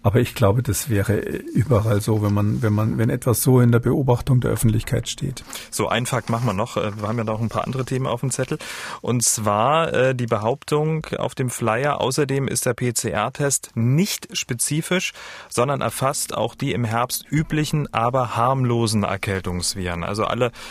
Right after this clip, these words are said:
Speaker 2: sozusagen implizite Behauptungen, alle, ähm, positiven Corona-Tests, ja, das ist alles gar nicht so schlimm,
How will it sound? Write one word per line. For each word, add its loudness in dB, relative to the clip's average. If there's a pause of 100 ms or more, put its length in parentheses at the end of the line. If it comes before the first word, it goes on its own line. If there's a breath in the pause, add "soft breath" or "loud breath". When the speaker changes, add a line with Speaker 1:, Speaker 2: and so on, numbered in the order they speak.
(140 loud breath)
Speaker 2:
sozusagen -4
implizite -2
Behauptungen, -2
alle, -2
ähm, -6
positiven -4
Corona-Tests, 0 (420 loud breath)
ja, -2
das -4
ist -2
alles -2
gar -2
nicht -2
so -4
schlimm, -4